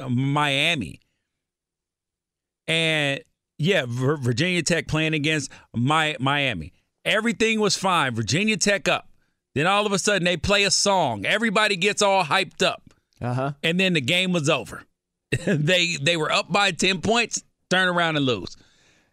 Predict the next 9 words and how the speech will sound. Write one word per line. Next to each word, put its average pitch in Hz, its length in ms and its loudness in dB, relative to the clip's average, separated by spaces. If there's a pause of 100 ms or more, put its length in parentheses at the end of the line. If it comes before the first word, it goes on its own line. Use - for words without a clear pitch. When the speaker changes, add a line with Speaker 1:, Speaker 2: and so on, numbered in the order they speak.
Speaker 1:
And 151 360 0
that's 185 340 2
the 190 100 2
way, 165 600 2 (1120)
like, 135 340 -6
it, 170 240 -2 (240)
like, 160 200 0 (100)
the 143 340 -2
fan 190 640 0